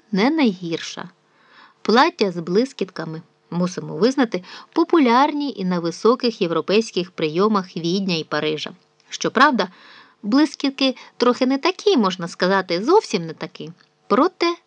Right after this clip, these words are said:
від цього суть не змінюється. Головне, що плаття таки з блискітками. Концертна зала міського будинку культури,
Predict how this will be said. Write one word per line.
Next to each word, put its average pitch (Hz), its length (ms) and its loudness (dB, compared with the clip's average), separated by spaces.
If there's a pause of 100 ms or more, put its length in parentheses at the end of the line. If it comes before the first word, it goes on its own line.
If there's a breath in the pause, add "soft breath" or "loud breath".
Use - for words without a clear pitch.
(160)
від 180 240 -4
цього 330 520 0
суть 269 360 -4
не 202 100 -2
змінюється. 160 720 -12 (280)
Головне, 170 560 -2 (500 soft breath)
що - 300 -4
плаття 247 460 0
таки 180 400 -8 (300)
з 165 120 -12
блискітками. 170 800 -4 (1120)
Концертна 262 600 0
зала 233 260 2
міського 190 520 -2
будинку 170 440 -4
культури, 208 480 0